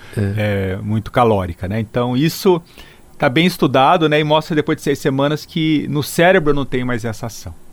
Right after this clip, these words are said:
Speaker 1: É.
Speaker 2: E isso, a outra coisa que os pacientes referem também, que tá bem estudada, a gente,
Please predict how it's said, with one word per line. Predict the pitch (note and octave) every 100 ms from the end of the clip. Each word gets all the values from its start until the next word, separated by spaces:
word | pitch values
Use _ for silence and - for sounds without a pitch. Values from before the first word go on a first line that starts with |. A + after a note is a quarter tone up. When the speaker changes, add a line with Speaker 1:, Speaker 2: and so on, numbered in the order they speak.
| - C3+
Speaker 1:
É. | A2 G#2 - -
Speaker 2:
E | G#2+ A#2 A#2+ B2+
isso, | B2 - D3+ C#3+ C#3+ C#3+ B2 -
a | -
outra | D#3+ F3 D#3+ B2
coisa | - C#3+ A#2+
que | -
os |
pacientes | - A2 C3 A#2+
referem | A2+ - B2 A#2
também, | A#2+ A2+ C#3+
que | -
tá | A2+
bem | A2+ B2+
estudada, | - G#2+ A#2+ D3 A#2
a |
gente, | G#2+